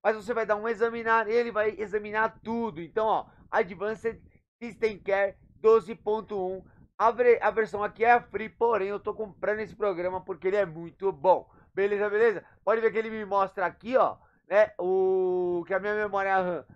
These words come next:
tá cinquenta e quatro por cento sendo usada e a C-, minha C P U tá variando aí entre trinta e oito e quarenta. Beleza, beleza?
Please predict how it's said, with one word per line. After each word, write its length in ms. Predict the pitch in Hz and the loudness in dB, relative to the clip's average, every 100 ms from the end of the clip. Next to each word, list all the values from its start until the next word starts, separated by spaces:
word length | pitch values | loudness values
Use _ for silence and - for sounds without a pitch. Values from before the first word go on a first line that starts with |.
| _ - | _ -8
tá 140 | 190 | -8
cinquenta 380 | 175 190 220 214 | -6 -4 -4 -2
e 20 | |
quatro 280 | 202 202 165 | -2 -2 -4
por 140 | 190 | -12
cento 240 | 170 180 - | -6 -6 -6
sendo 260 | 185 214 | -10 -8
usada 280 | 196 214 233 | 0 2 4
e 20 | |
a 140 | 233 220 | 2 -2
C-, 160 | 226 | -4
minha 320 | 220 202 214 | -14 -8 -6
C 180 | 175 214 | -2 -2
P 220 | 214 220 | 2 2
U 240 | 196 202 190 _ - | 2 0 -6 _ -6
tá 80 | |
variando 520 | 190 202 202 196 190 185 | 0 0 2 0 0 -4
aí 120 | 185 | -8
entre 200 | 175 185 | -10 -14
trinta 280 | 170 196 190 | -14 -6 -2
e 60 | |
oito 400 | 175 185 190 185 _ _ 170 | 0 -2 -4 -8 _ _ -14
e 100 | 185 | -4
quarenta. 680 | 214 220 196 165 127 - _ _ - | 6 6 6 2 -8 -18 _ _ 6
Beleza, 340 | 240 240 202 214 | 10 10 8 4
beleza? 500 | 226 262 254 170 | 8 10 10 6